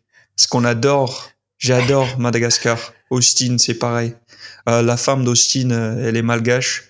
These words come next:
Et, euh, ils, ils habitent aux États-Unis pour l'instant, mais je sais qu'ils parlent malgache avec leurs enfants, et cetera. Et du coup, euh, pour eux aussi, j'imagine que, que peut-être il voudra bien aussi, je suis pas sûr, mais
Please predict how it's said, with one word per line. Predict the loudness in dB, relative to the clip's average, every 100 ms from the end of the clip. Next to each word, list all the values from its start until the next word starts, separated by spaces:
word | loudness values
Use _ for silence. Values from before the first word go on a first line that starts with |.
| -20 -20 -20 -20 -8
Et, | -4 -2
euh, | -4
ils, | -4 -6 -8 -6
ils | -4 -2
habitent | 0 -2 -2
aux | -2
États-Unis | -2 -2 -2 -2 -2
pour | -2
l'instant, | -2 -2 -2 -2
mais | -2 -2
je | 0
sais | -2 -2
qu'ils | -6 -4
parlent | -2 -2
malgache | -2 -2 -2 -2 -2
avec | -2 -2
leurs | -2 -2
enfants, | -4 -4 -2 -2
et | -2
cetera. | -4 -6 -4 -2 -4 -8 -20 -18 -16 -18 -20 -20 _
Et | -4
du | -2 -4
coup, | -2 0 2
euh, | 2
pour | 0 0 2 2
eux |
aussi, | 2 2 0
j'imagine | -2 -2 -2 -2 -2 -2
que, | -4 -4 -4 -6 -8 -10 -14 _ _ _ _ -6
que | -4
peut-être | -4 -6 -2 -2 -4 -4
il | -4
voudra | -2 -2 -2
bien | -2 -2
aussi, | -2 -2
je | 0
suis | -2 -2
pas | -2
sûr, | -2 -2 -2
mais | -2